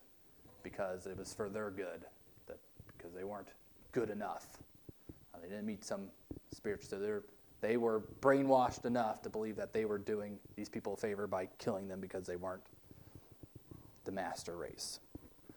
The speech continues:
So just how crazy that sounds, but that's how far off you can get.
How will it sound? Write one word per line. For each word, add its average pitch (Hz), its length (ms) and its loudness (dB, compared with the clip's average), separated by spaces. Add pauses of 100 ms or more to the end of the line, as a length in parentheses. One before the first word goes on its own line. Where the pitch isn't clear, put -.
(560)
So - 120 -8
just 104 300 -2
how 107 380 4 (420)
crazy 127 760 6
that 120 200 2
sounds, 104 600 -2 (600)
but 104 100 -2
that's 107 160 2
how 123 120 6
far 104 240 4
off 95 160 0
you - 160 -14
can 87 80 -10
get. 82 200 -6